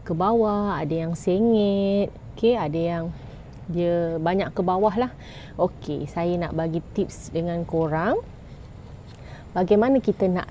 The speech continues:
tegakkan pokok keladi kita. Ha, macam ni contoh pokok keladi saya. Okey.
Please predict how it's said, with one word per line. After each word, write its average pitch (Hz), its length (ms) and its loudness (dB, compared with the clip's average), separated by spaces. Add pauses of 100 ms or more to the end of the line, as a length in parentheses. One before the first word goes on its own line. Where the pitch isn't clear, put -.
(140)
tegakkan 190 560 4
pokok - 240 -2
keladi 165 320 2
kita. 143 400 -4 (240)
Ha, 156 400 -2 (400)
macam 160 320 -4
ni 196 160 6
contoh 196 720 4
pokok - 240 -4
keladi 165 320 2
saya. 160 400 2 (800)
Okey. 170 400 -4